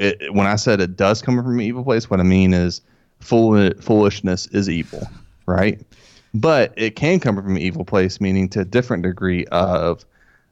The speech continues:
uh, from a very impure and dark place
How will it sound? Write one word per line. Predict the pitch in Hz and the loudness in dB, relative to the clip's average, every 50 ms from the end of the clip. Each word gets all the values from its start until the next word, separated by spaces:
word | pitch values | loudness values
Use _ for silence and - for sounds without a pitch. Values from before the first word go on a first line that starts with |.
| _ _ _ | _ _ _
uh, | - 87 82 82 85 76 67 65 62 60 65 69 - - _ | -2 0 0 0 0 -2 -2 -2 -4 -4 -6 -8 -10 -14 _
from | - - - 98 90 | -16 -2 0 2 2
a | 85 | 2
very | 82 85 101 98 92 92 92 92 90 | 0 0 0 2 4 4 4 4 2
impure | 82 82 - - - 90 92 90 | 2 0 -4 -4 -6 -4 -4 -2
and | 87 87 | -4 -2
dark | - 73 - - _ | -2 -2 -4 -4 _
place | - 98 - - - - - | -4 -4 -4 -4 -6 -8 -10